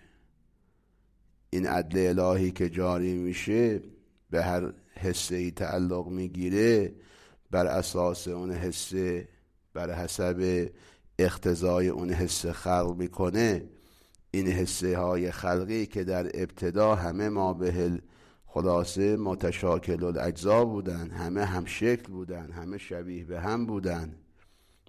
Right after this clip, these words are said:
این اقتضای اختلافات که در عالم خلق هست،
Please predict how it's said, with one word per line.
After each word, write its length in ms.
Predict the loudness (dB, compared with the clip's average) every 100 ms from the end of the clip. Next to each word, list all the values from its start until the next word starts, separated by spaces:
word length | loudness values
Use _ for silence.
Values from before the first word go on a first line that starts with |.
| _
این 240 | -2 0 0
اقتضای 880 | -2 -2 -4 -2 -2 -2 -2 -2 -2
اختلافات 880 | -4 -4 -2 0 -2 -2 -4 -4
که 140 | -4 -4
در 220 | -2 -2
عالم 640 | -2 -2 -2 -2 -2 -4
خلق 420 | -4 -2 0 0
هست، 600 | 0 4 6 4 0 -12